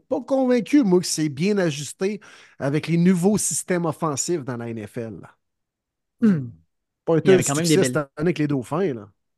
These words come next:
Speaker 2: Ah non, puis il y avait des belles pièces, là, sous la main, là. Tu sais, t'avais, euh, Xavier Howard, t'avais, euh, Jalen Ramsey, Nick Chubb, euh, Christian Wilkins. Euh, crime, euh,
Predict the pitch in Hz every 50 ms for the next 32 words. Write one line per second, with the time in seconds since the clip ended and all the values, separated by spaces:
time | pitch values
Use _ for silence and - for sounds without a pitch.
0 | _ - - 120 156 156 123 117 113 110 127 147 147 127 120 110 107 - - 175
1 | 226 220 - - 156 160 170 147 120 - - - 127 120 117 120 147 160 151 131
2 | 120 117 - - 160 156 147 - 95 101 117 131 135 123 113 104 101 101 _ _
3 | _ _ _ _ _ _ _ _ _ _ _ _ - 110 101 101 104 107 107 107
4 | 120 120 135 143 147 139 135 127 117 117 117 123 139 160 175 180 180 170 160 -
5 | 127 110 104 113 127 123 120 113 110 110 107 107 107 117 117 123 143 151 143 139
6 | 127 120 113 113 110 107 123 151 165 175 175 170 147 131 151 170 _ - - -
7 | 143 131 135 147 160 160 151 123 110 104 101 101 104 101 104 - - - 139 -
8 | - 165 156 143 117 107 - - 139 147 165 170 156 120 107 104 101 101 - -
9 | - 185 156 117